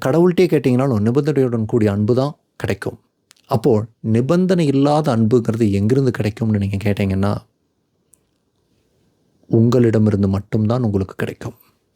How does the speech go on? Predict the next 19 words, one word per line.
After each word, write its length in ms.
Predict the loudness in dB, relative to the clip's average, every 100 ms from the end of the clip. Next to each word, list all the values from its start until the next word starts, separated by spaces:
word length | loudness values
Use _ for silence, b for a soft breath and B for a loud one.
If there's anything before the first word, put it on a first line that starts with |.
| b b b b b b b -4 0
செல்ஃப் 240 | 0 2
லவ்னு 280 | 2 2 2
பேரு. 300 | 0 -2 0
எப்படி 380 | 0 0 2 2
நீங்கள் 260 | 4 4
வந்து 260 | 4 4 4
ஒரு 140 | 4
அன்பை, 500 | 2 2 2 2 0 -2
ஒரு 140 | -2
பாசத்தை, 520 | -2 -2 -4 -2 0 2
ஒரு 180 | 2 0
பரிவை, 460 | 2 2 2 0 -2 _ _ _ _
நீங்க 280 | -2 2 4
ஒரு 120 | 4
நேசத்தை 460 | 2 2 0 0 2
நீங்க 200 | 2 4
வந்து 200 | 2 2
மத்தவங்ககிட்ட 500 | 0 0 0 2 2
எதிர்பார்க்குறீங்களோ, 720 | 2 0 -2 -2 -2 0 -2